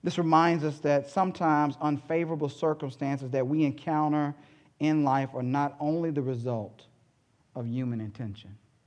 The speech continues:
There are times when there are behind the scenes, behind the curtain, there's someone else pulling the strings.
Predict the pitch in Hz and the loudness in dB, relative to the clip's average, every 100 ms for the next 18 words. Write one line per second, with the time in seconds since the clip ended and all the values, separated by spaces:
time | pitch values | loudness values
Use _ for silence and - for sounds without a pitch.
0 | _ _ _ _ _ _ _ _ _ - | _ _ _ _ _ _ _ _ _ 2
1 | 160 202 180 196 180 180 175 151 151 143 | 6 8 6 2 2 4 2 0 0 2
2 | 156 156 147 139 127 120 117 _ - 135 | 2 2 2 2 0 -4 -12 _ -6 -2
3 | 139 175 175 180 156 139 - 156 131 117 | -2 0 0 0 -2 -4 -4 -2 -2 -2
4 | 131 123 160 160 151 127 - 131 107 101 | -4 -4 -2 0 0 -2 -4 -6 -6 -12
5 | - _ _ _ _ 131 123 - 175 185 | -16 _ _ _ _ -8 -6 -6 -4 -4
6 | 180 135 107 101 - _ _ _ _ _ | -2 -2 -4 -12 -18 _ _ _ _ _
7 | _ - 160 127 110 - 127 110 90 87 | _ -2 -2 -2 -4 -8 -8 -8 -10 -14